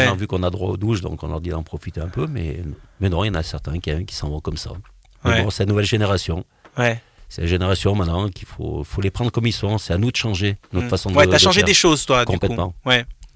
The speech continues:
Speaker 1: Il y aurait eu dix ans en arrière, je pense que j'aurais peut-être un plomb.
Speaker 2: <laughs>
Speaker 1: Mais là, avec des, avec, euh, l'expérience que j'ai maintenant, j'ai vu qu'il fallait être avec eux, il fallait être derrière eux, qu'il fallait aller dans leur sens.
Speaker 2: Ouais.
Speaker 1: C'est de, de se froisser avec eux, ça
Speaker 2: Les
Speaker 1: sert à rien.
Speaker 2: accompagner.
Speaker 1: Voilà,
Speaker 2: Ouais.
Speaker 1: complètement.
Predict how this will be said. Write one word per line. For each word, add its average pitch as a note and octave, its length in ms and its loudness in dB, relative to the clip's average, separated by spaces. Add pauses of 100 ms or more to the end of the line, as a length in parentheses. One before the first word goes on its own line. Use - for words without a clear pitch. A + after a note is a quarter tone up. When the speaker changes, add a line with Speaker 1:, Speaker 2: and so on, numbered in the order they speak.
(120)
Speaker 1:
Il G#2+ 60 -4
y F2 40 2
aurait F#2 160 2
eu G2 220 0
dix G#2+ 180 0
ans A#2 80 4
en A#2+ 60 2
arrière, B2 300 4
je - 80 -10
pense G2 180 -8
que F2+ 100 -6
j'aurais D#2+ 200 -8
peut-être F2+ 180 -4
un E2+ 40 -2
plomb. E2+ 220 -10 (360)
Speaker 2:
<laughs> - 0 - (680)
Speaker 1:
Mais F3+ 120 2
là, A#2+ 60 4
avec G#2 140 2
des, F#2 160 -2
avec, F2 400 -4
euh, E2+ 240 -2
l'expérience F#2+ 420 -4
que G2+ 100 -6
j'ai F#2 120 -2
maintenant, G2 360 -4
j'ai E2+ 180 -6
vu F2+ 240 -6
qu'il - 420 -10
fallait E2+ 240 -6
être - 220 -6
avec E2 300 -4
eux, C#2+ 120 -8
il E2+ 80 -4
fallait C#2 440 -6
être - 280 -6
derrière F#2 380 0
eux, F#2+ 320 -4
qu'il D#2+ 140 -10
fallait D#2+ 340 -4
aller D#2+ 200 -2
dans G2+ 180 -2
leur G#2+ 160 0
sens. - 460 -6 (260)
Speaker 2:
Ouais. B2 220 0 (120)
Speaker 1:
C'est F2 180 -6
de, F2+ 260 -2
de F#2+ 140 -4
se - 100 -4
froisser G2+ 300 -2
avec G#2 300 -2
eux, A2 200 -2
ça - 180 -10
Speaker 2:
Les C3+ 80 6
Speaker 1:
sert D3 80 8
à - 40 10
rien. B2 60 6
Speaker 2:
accompagner. D3+ 640 6
Speaker 1:
Voilà, E2+ 220 0
Speaker 2:
Ouais. D#2 80 -2
Speaker 1:
complètement. C3+ 480 4